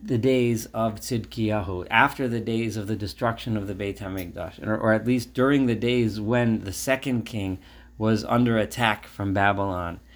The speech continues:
and that was happening, or maybe even after that. The visions that Yirmiyahu had, which were the vision and the idea that the people need to humble themselves and be subservient to Nebuchadnezzar because they were not worthy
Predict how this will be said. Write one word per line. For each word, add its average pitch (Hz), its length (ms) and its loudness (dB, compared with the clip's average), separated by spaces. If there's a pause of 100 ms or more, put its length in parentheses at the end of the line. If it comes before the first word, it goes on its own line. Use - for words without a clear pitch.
(260)
and 101 160 -2
that 104 180 0
was 98 160 -4
happening, 95 500 -2
or 95 100 -2
maybe 113 360 2
even 101 240 -4
after 104 420 -2
that. 78 340 -8 (880)
The 127 160 2
visions 143 720 6
that 123 160 -2
Yirmiyahu 127 760 0
had, 104 480 -2 (540)
which 127 260 0
were 120 420 4
the 104 140 -2
vision 123 420 2
and 104 200 -6
the 110 120 -4
idea 113 480 0
that 107 180 -2
the 117 100 -2
people 135 560 0 (280)
need 139 560 2
to 147 200 4
humble 139 320 4
themselves 104 760 -2
and 123 280 2
be 147 200 10
subservient 120 1120 -4
to 135 300 4
Nebuchadnezzar 104 1120 -2
because 131 560 2
they 117 140 2
were 113 180 2
not 127 240 4
worthy 120 580 2